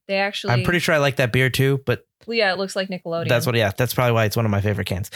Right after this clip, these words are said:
Speaker 1: They just
Speaker 2: <laughs>
Speaker 1: released, and I don't, I don't know how limited the release is, but they released Triple Citra recently.
Speaker 2: Whoa. Whoa,
Speaker 1: <laughs>
Speaker 2: hold the phone.
Speaker 1: I know. It's a crazy amount of Citra.
Speaker 2: <laughs>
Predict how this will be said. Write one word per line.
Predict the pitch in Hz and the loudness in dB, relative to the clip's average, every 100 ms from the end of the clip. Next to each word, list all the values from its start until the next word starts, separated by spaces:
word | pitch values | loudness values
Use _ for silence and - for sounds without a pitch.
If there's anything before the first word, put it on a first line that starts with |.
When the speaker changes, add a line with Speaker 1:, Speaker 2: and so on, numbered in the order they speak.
| - | -6
Speaker 1:
They | 190 | -4
just | - 135 - | 0 0 0
Speaker 2:
<laughs> | |
Speaker 1:
released, | 208 202 190 190 | -2 -2 -2 0
and | 185 | -2
I | 180 | -2
don't, | 196 190 _ | -4 -6 _
I | 190 | -6
don't | 190 | -4
know | 190 | -6
how | 208 185 | -6 -6
limited | 165 165 170 196 196 | -6 -6 -6 -6 -6
the | 208 | -6
release | 220 220 226 | -6 -8 -8
is, | 262 247 - | -8 -8 -8
but | 185 | -6
they | 185 | -4
released | 175 170 170 - _ _ | -6 -8 -12 -14 _ _
Triple | - 220 180 | -12 -10 -8
Citra | - 151 - - 185 _ _ | -10 -8 -8 -10 -10 _ _
recently. | 170 160 143 156 165 190 _ _ | -14 -14 -14 -14 -14 -16 _ _
Speaker 2:
Whoa. | 131 156 139 104 110 _ - - _ _ - - | -2 2 2 0 -6 _ -20 -20 _ _ -16 -6
Whoa, | 139 135 120 | 0 2 2
Speaker 1:
<laughs> | 101 | 2
Speaker 2:
hold | 139 123 | 2 2
the | 120 | 0
phone. | 117 117 98 - | 2 2 2 0
Speaker 1:
I | 202 190 | 0 2
know. | 190 175 - _ | 2 0 -4 _
It's | 220 240 | -4 0
a | 233 | 0
crazy | - 214 190 180 180 | 0 0 2 2 0
amount | 175 165 156 | 0 0 -2
of | - | -2
Citra. | 151 156 151 202 - 165 175 | 0 2 2 0 0 0 0
Speaker 2:
<laughs> | - | -4